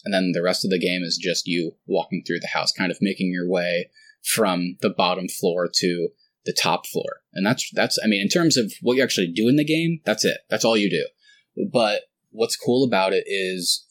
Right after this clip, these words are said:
there's these vignettes where as you walk through the house, there's boarded up doors. And what these doors are, are the rooms that all of the members of Edith's family, you know, oc-, occupied at some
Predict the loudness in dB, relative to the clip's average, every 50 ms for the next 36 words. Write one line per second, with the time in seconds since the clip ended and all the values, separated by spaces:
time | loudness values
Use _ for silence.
0 | _ -2 0 0 0 -2 -2 -2 -2 -2 -2 0 0 2 2 0 0 0 0 0
1 | 0 2 2 2 2 2 0 -2 0 0 0 2 2 2 2 4 2 2 2 0
2 | 0 0 0 -2 0 0 0 0 0 0 -2 -2 0 -2 -2 -2 -2 -4 0 2
3 | 2 2 2 0 -2 -4 -4 -4 -2 0 2 2 2 0 0 -2 -2 -4 -4 -4
4 | -6 -6 -2 0 0 0 0 -2 -2 -2 0 0 0 0 0 -2 -2 -4 -4 -6
5 | -6 _ _ _ _ _ _ _ _ 0 2 2 2 2 0 -2 -2 -2 0 0
6 | 2 2 2 2 0 0 -2 -2 0 0 0 0 -2 _ _ -2 -2 -2 0 0
7 | 0 2 4 2 2 2 2 2 2 2 0 2 2 2 0 0 0 0 -2 -2
8 | -2 0 0 0 0 -2 -8 -10 -6 -4 -2 -2 0 0 -2 -2 -2 -2 -2 0
9 | 0 -2 -4 -6 -8 -10 -12 -14 _ _ _ _ _ _ _ _ _ _ -16 -8
10 | -4 -4 -2 -2 -4 -4 -4 -6 -6 _ _ _ -2 -2 -2 -2 -4 -2 0 -2
11 | -2 0 0 -2 -2 -2 -4